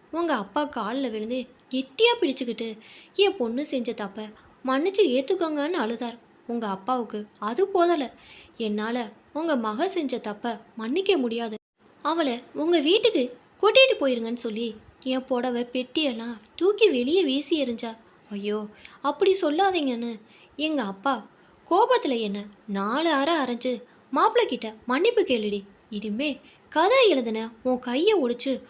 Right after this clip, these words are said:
மொண்டியாக்கிடுவேன்னு" சொன்னாரு. நானும் உங்க அப்பா கிட்ட மன்னிப்பு கேட்டு சத்தியம் பண்ணி கொடுத்தேன். உங்க அப்பா என்னை ஏத்துக்கிட்டார். ஆனா எப்பவாவது கோபம் வந்தா, "நீ திமிரு பிடிச்சு போய்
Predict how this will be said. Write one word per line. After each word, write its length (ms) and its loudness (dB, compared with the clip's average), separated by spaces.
மொண்டியாக்கிடுவேன்னு" 800 2
சொன்னாரு. 360 -10
நானும் 440 -4
உங்க 200 0
அப்பா 240 -2
கிட்ட 280 -6
மன்னிப்பு 440 -4
கேட்டு 400 -6
சத்தியம் 500 0
பண்ணி 240 -2
கொடுத்தேன். 400 -10
உங்க 260 -4
அப்பா 400 -6
என்னை 320 -4
ஏத்துக்கிட்டார். 640 -6
ஆனா 420 -6
எப்பவாவது 680 -4
கோபம் 340 0
வந்தா, 340 -8
"நீ 160 0
திமிரு 440 0
பிடிச்சு 300 -4
போய் 280 -6